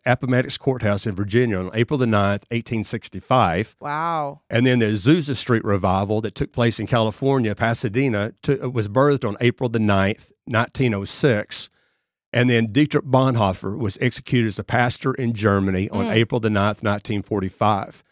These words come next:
Speaker 2: Everyone knows how much I love Dietrich.
Speaker 1: Yes. So those three anniversary dates really became the framework for what we did in D C and really what was, what, what we're gonna do in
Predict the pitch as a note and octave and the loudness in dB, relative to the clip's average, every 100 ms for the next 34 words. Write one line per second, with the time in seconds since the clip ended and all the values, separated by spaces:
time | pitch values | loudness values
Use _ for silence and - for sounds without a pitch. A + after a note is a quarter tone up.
0 | - F#3 F#3+ F#3+ F#3 F#3+ F#3+ G3+ G3+ G3 | -12 -8 -6 -4 -2 -4 -2 -4 -4 -2
1 | G#3 G#3 G#3+ G3+ A3 B3+ A#3 G#3 B2 A2 | 0 2 2 2 -2 -2 2 2 4 2
2 | - - - - C3+ A#2 D3+ A3 A#3+ - | 0 -8 -8 0 2 4 4 4 0 -2
3 | D3 D3+ D3 C#3+ B2 A#2+ G#2+ C#3+ - D3 | 2 4 4 4 2 4 4 4 4 2
4 | C#3+ D3+ C#3 D3+ E3+ D#3+ - C3+ G#2+ - | 4 4 2 2 2 2 2 2 0 2
5 | C#3 C#3+ A2+ - A#2 G#2+ F#2+ B2 C3 C3+ | 2 4 0 0 -2 0 2 2 2 2
6 | C#3 - C#3 C#3 C3+ - _ _ - A2 | 0 2 2 2 0 -4 _ _ -2 0
7 | A#2+ D3+ D3+ A#2 A#2+ G#2+ - - E3 B2 | 4 4 4 4 2 0 -6 -6 0 0
8 | A#2+ B2 D3+ A#2+ A#2+ A2 G#2 A2+ A2+ - | 2 -2 0 0 2 0 2 2 2 0
9 | A#2 A2+ A2 A2 | 0 2 2 0